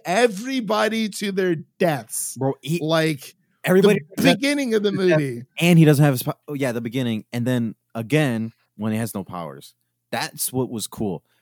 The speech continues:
Speaker 2: That
Speaker 1: Yeah.
Speaker 2: I actually like that, 'cause people are like, "Oh, Superman, if he doesn't have any powers, he's not." I'm like, "No, dude, you don't understand."
Speaker 1: He's, he's, he's,
Speaker 2: He,
Speaker 1: he's,
Speaker 2: he, he's an okay
Speaker 1: he's a
Speaker 2: written
Speaker 1: silver
Speaker 2: character.
Speaker 1: tongue.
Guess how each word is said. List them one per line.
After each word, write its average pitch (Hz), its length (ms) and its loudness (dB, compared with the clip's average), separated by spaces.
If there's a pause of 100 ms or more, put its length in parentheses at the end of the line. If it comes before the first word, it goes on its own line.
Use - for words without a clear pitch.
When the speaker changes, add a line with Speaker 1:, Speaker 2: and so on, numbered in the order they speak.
(200)
Speaker 2:
That 113 240 -8 (260)
Speaker 1:
Yeah. 107 280 -10 (180)
Speaker 2:
I 113 160 -6
actually 120 220 -10
like 107 180 -6
that, 82 140 -12
'cause - 80 -20
people 107 260 -6
are 104 40 -4
like, 104 120 -8
"Oh, 120 220 -4
Superman, 117 560 -2
if 107 80 -8
he 113 60 -12
doesn't 113 200 -8
have 113 60 -6
any 110 100 -8
powers, 120 380 -10
he's 104 100 -14
not." 110 180 -8
I'm 104 60 -12
like, 98 160 -8
"No, 87 180 -12
dude, 76 280 -18
you 92 100 -20
don't 98 120 -18
understand." 87 500 -20 (1080)
Speaker 1:
He's, 214 320 -6
he's, 165 320 -6
he's, 175 360 -6
Speaker 2:
He, 185 120 -10
Speaker 1:
he's, 233 300 -6
Speaker 2:
he, 180 500 -10
he's 170 460 -4
an 170 60 0
okay 165 240 2
Speaker 1:
he's - 100 4
a - 40 0
Speaker 2:
written 220 60 0
Speaker 1:
silver 254 280 2
Speaker 2:
character. 220 140 -4
Speaker 1:
tongue. 135 260 -4